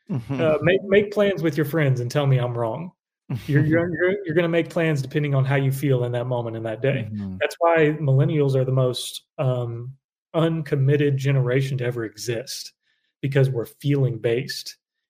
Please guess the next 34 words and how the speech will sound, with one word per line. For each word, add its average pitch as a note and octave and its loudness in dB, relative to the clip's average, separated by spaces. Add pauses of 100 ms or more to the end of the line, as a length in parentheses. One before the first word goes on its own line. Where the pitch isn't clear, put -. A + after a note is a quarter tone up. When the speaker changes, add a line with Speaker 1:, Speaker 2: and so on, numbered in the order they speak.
(120)
Speaker 2:
and C3+ 0
culture D#3+ 2
has B2+ -2
impacted C3+ -2
the - -12
church - -2
rather A#2 -2
than A2 -10
the G#2+ -10
church A#2+ -6
impacting A#2 -8
culture. D3 -6 (280)
Speaker 1:
Mm-hmm. G2+ -4 (800)
Speaker 2:
So B2+ 2
that's F3+ 0
all F3 4
in C3+ 4
there, - -4
and C#3+ 2
we D3 4
should C3 -2
know A#2 -4
it. - -10 (720)
So C#3 6 (300)
Speaker 1:
Yeah. C3+ -2
Speaker 2:
you F#3+ 2
have F#3 0
to D#3+ 0
combat C3+ 0 (1200)
what C#3 4
we E3 0
have C#3 0 (220)
picked G#3 -2
up - -4